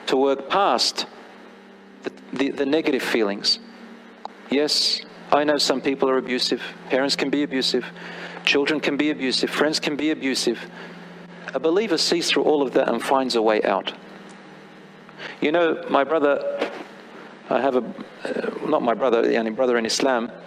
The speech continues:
once said to me, "How do I, how do I work past my parents' ugly approach?" I say, "Learn which approach will work with them.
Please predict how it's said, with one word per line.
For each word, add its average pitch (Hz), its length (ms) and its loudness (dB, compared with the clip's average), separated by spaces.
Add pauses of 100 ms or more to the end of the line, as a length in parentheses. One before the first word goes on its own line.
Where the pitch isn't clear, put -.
(240)
once 156 220 2
said 151 220 2
to 151 100 0
me, 143 140 2
"How 185 280 2
do 233 200 2
I, 151 420 2
how 202 140 0
do 320 140 4
I 202 60 6
work 180 260 2
past 175 300 0
my 139 100 2
parents' 151 440 0
ugly 131 400 2 (400)
approach?" - 580 2 (580)
I 120 120 2
say, 165 420 2 (280)
"Learn 131 560 2
which - 300 0
approach 160 500 2
will 147 120 2
work 143 260 0
with - 140 -4
them. - 140 -2